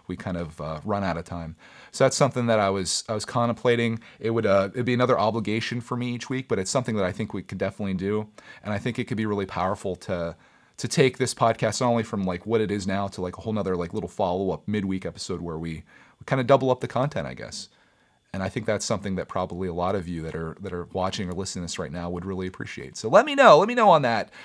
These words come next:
Uh, we'll, we'll kind of think about that this week as I see your feedback on that. And then we'll do a feedback episode on the feedback. And then you give me feedback on that feedback on that feedback. And we just, uh, it reminds me of when you would, I don't, anybody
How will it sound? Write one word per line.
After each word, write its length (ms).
Uh, 300
we'll, 260
we'll 140
kind 240
of 80
think 160
about 280
that 180
this 180
week 320
as 240
I 120
see 260
your 220
feedback 440
on 160
that. 320
And 160
then 280
we'll 120
do 180
a 40
feedback 480
episode 360
on 180
the 80
feedback. 560
And 80
then 120
you 100
give 100
me 100
feedback 440
on 140
that 160
feedback 400
on 100
that 140
feedback. 520
And 160
we 100
just, 280
uh, 340
it 160
reminds 320
me 80
of 80
when 120
you 120
would, 260
I 120
don't, 300
anybody 460